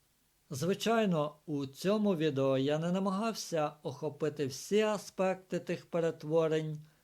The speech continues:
які повинні ми разом зробити в Україні для її відродження після закінчення війни та перезавантаження влади.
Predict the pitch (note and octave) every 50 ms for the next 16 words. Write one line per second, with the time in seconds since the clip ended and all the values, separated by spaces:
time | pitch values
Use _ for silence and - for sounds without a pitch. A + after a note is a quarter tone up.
0 | _ _ - C#3+ D3 D3+ D3 D3 D3+ C#3+ C3+ C#3 - C#3 C3+ C3 A#2+ C3 D#3 F3+
1 | G3+ G3+ G3 G3 F#3+ F#3+ F#3 F3+ F3 E3+ D#3+ D#3+ D#3 D#3 D3 D3+ D3+ C#3 C3+ B2
2 | B2+ C3+ C3+ C3+ C3 B2+ C3+ D3 F#3 F#3 - F3+ F3+ F3 F3+ F3 - E3+ E3 E3
3 | E3 D#3+ D3+ D#3 D#3+ E3 D#3+ D#3 D#3 D#3 D3+ D3 D3 C3 - _ _ _ _ _
4 | _ _ _ _ C3 C3 C#3+ C#3+ C#3 C3 B2 B2+ B2 A#2+ G#2+ A2 C#3 F3 G3+ G3
5 | G3 G3+ F3 E3 F#3 F3+ F3+ F3+ F3+ F3+ - - E3 E3+ E3 E3 D#3+ D#3+ D#3+ D#3+
6 | D#3+ D#3 - - _ _ _ _ _ _ - D3+ E3 F#3 F3+ - - F3 E3+ E3+
7 | E3 D#3+ C#3 B2 C#3 C3+ C3 C3 - - C#3+ D3+ E3 E3 - - - E3 D#3+ D#3+
8 | D#3+ D#3+ D#3 D3 D#3+ E3+ F3+ F3+ F#3 G3+ G#3+ G3+ F3 D3 C3+ C3 C3 - _ _
9 | _ _ _ _ _ C#3+ C#3+ C#3+ C3+ C3+ - C#3+ C3+ C3+ C3 B2+ C3 C3 C3 C3
10 | B2+ B2 B2+ - D3+ D#3 E3+ E3 - D#3+ D#3+ D#3 D3+ D3+ D3+ D3 D3 D3 C#3+ C#3
11 | C3+ C3 A#2+ B2+